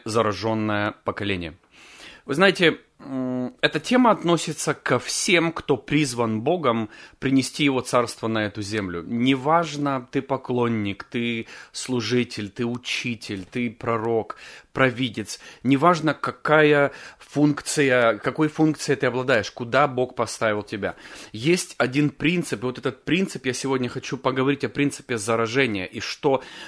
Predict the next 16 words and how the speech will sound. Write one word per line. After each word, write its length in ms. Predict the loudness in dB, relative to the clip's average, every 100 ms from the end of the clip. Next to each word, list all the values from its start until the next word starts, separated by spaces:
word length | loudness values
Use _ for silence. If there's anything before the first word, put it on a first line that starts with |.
| -2
насколько 520 | -2 0 -2 0 -2
сейчас 560 | -4 -4 2 2 0 -6 -16 -12
христианство 800 | -4 -2 2 4 4 4 0 -2
в 80 |
своей 280 | -2 0 0
сути 340 | -2 -6 -6 -2
отравлено, 760 | -2 0 0 0 0 -2 -2
да, 160 | 0 -2
и 200 | 0 0
оно 220 | 0 0
несет 640 | 0 0 -4 0 2 2 -8 -18 -18 -6
совершенно 680 | 0 2 2 2 4 4
не 160 | 4 0
то, 260 | 2 2 2
что 260 | 2 0
оно 300 | 2 2 0